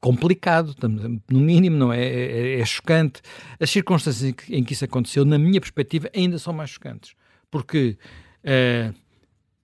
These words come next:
primeiro, aquilo começou com uma tentativa de impedir que a reunião acontecesse, realizando pressões sobre os, eh, locais para onde ele estava marcada. Primeiro um centro de congressos, depois um hotel.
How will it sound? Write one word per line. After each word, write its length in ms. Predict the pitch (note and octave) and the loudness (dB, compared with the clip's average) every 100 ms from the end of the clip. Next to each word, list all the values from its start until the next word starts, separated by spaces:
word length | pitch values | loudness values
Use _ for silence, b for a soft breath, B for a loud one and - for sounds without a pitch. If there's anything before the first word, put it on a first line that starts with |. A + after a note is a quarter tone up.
| _ _ _ _ _ _ | _ _ _ _ _ _
primeiro, 420 | C#3+ A#2 G#2 - _ - | -4 -4 -6 -14 _ -16
aquilo 220 | - F#3 | -2 -2
começou 400 | - D3 - E3+ | 0 -4 -2 -4
com 120 | C#3+ | 0
uma 120 | C3+ | -2
tentativa 580 | - - F3 D#3 E3+ D3 | 0 -2 -2 -2 -4 -2
de 60 | C3 | -4
impedir 460 | - A2 C3+ B2+ - _ | -4 -4 -2 -4 -10 _
que 80 | - | -10
a 40 | |
reunião 400 | A2 B2 B2 B2+ - | -2 2 2 0 -6
acontecesse, 680 | B2 C3+ B2 - C3+ - - b b b b | -10 -6 -6 -4 -6 -6 -16 b b b b
realizando 460 | - C3 G#2 A#2+ G#2+ | -4 -2 0 -2 -2
pressões 680 | - - D#3 C#3+ C#3+ - - _ _ | -6 -4 -2 0 -2 -8 -18 _ _
sobre 360 | _ - B2+ A#2 | _ -4 -2 0
os, 440 | A#2+ G#2+ - - - B2+ | 0 -2 -8 -16 -18 -12
eh, 20 | |
locais 600 | A#2 A2 A#2 A2+ C#3+ C3 | -10 -6 -4 -2 0 -2
para 140 | - | -2
onde 100 | A#2+ | -4
ele 80 | A#2 | -4
estava 340 | - B2 A2 A2 | -6 -6 -4 -4
marcada. 460 | G#2+ - G2+ G2+ | -6 -8 -14 -14
Primeiro 360 | - A#2+ A#2 A2+ | -8 -6 -4 -6
um 120 | A2 | -8
centro 240 | - A2+ | -8 -8
de 60 | - | -4
congressos, 540 | D3+ D#3 F#3+ F#3+ - - b b | -2 2 2 2 -2 -16 b b
depois 300 | _ C#3 A2 | _ -4 0
um 120 | A#2+ | -2
hotel. 360 | G#2+ - G#2 | -2 -6 -10